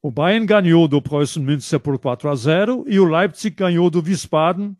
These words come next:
por três a dois. Teve um jogo difícil, entrou com o time desconfigurado, o Marco Rose resolveu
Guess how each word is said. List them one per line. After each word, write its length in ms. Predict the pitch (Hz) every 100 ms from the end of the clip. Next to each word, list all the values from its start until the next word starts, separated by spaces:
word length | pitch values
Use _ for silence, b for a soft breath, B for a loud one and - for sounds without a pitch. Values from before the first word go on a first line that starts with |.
| -
por 160 | 196
três 400 | - 170 202 160
a 100 | 196
dois. 640 | 151 151 170 139 107 - - b b b b
Teve 180 | 135 175
um 80 |
jogo 240 | 147 180 180
difícil, 560 | 180 - 247 - 220
entrou 300 | 220 175 262
com 320 | 262 226 180 135 b b
o 80 | 190
time 260 | - 214 214
desconfigurado, 1000 | 165 - 208 - 190 160 175 214 214 170
o 40 |
Marco 280 | 160 165 175
Rose 360 | 160 185 156
resolveu 600 | 165 165 147 123 170 156